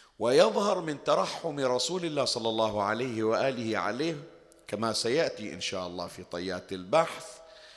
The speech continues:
أن هذا الرجل عاش في العصر الجاهلي وكان يخفي إيمانه،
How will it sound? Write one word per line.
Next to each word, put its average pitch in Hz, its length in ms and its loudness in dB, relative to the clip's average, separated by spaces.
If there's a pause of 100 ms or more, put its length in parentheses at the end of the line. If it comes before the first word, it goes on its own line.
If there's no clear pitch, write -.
(360)
أن 123 220 -2
هذا 180 420 2
الرجل 123 580 2
عاش 165 560 2
في 120 180 -6
العصر 139 460 2
الجاهلي 101 920 -4 (640)
وكان 170 580 4
يخفي 175 800 0
إيمانه، 123 600 -2